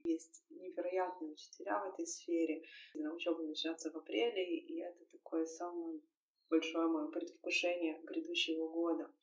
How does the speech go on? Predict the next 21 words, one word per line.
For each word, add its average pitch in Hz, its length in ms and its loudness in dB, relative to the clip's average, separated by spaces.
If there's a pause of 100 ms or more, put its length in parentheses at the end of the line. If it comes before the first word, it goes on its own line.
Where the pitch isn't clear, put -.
(640)
А, 170 200 4
если 185 360 6
уж 175 100 2
на 170 100 6
то 165 140 2
пошло, 226 520 4
я 185 220 2
предлагаю 175 640 0
вам 190 460 2
подумать, 214 680 -4
к-, - 180 -6 (560)
чего 233 300 8
вы 196 300 4
ждете 156 540 0
от - 200 -12
следующего - 580 -8
года, 170 340 -12
какое 220 460 -2
самое 190 440 -2
большое 165 520 0 (420)
предвкушение 175 1000 -2